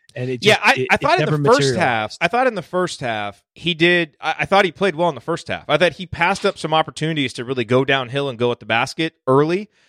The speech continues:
Speaker 2: but then he really started doing it the second part of the, of the first half, and he, you know, he ended up getting a couple layups. Uh, you know, did have three assists.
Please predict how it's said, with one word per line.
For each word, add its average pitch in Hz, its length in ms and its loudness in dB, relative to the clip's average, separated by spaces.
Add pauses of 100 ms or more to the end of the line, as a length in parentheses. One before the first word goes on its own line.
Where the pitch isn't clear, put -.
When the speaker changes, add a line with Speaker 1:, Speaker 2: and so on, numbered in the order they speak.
(140)
Speaker 2:
but 139 220 -2
then 170 480 2
he 143 140 -2
really 175 180 2
started 151 300 0
doing 175 240 4
it - 80 -14
the 120 40 -10
second 185 300 0
part 110 300 -2
of 127 80 -12
the, 131 100 -10
of 131 200 -4
the 123 80 -8
first 139 300 -4
half, 151 300 0
and 117 100 -8
he, 127 160 -8
you 160 80 -4
know, 120 120 0
he 127 100 0
ended 135 160 -4
up 131 240 2
getting 139 240 0
a 127 40 -8
couple 131 500 -2
layups. 147 500 2 (260)
Uh, 117 180 0
you 123 100 -8
know, 113 80 -6
did 135 240 0
have 143 220 -2
three 143 220 -6
assists. 139 460 -2